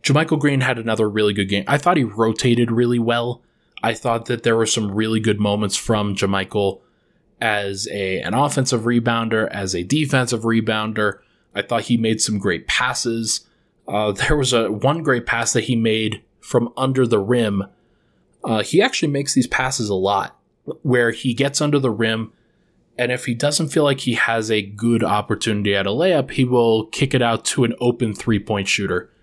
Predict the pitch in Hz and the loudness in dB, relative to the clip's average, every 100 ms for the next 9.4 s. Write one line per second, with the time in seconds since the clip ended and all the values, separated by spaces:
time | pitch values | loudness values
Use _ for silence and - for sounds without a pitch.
0 | _ _ _ _ _ 131 131 127 120 117 | _ _ _ _ _ -2 0 -2 -4 -6
1 | 123 170 _ _ _ _ _ _ 139 139 | -10 -16 _ _ _ _ _ _ -2 2
2 | 131 117 - 220 170 135 131 123 120 110 | 2 0 2 4 4 2 -2 0 0 0
3 | 113 104 110 214 - - 120 - _ _ | 0 0 2 2 0 2 0 0 _ _
4 | _ _ _ - 151 - 135 135 131 113 | _ _ _ -2 -2 0 -2 -2 -4 -2
5 | 107 - - _ - 117 107 110 104 - | 0 -2 -6 _ -6 0 2 2 -2 -2
6 | 104 95 92 - - _ _ 107 101 101 | 0 0 -2 -10 -20 _ _ -2 0 0
7 | - - - 98 92 - - - _ _ | -2 -2 -2 -2 -2 -6 -8 -16 _ _
8 | _ _ _ - 113 98 92 90 - 92 | _ _ _ -6 -4 -4 -6 -4 -2 -2
9 | 120 113 110 101 | -2 0 0 -2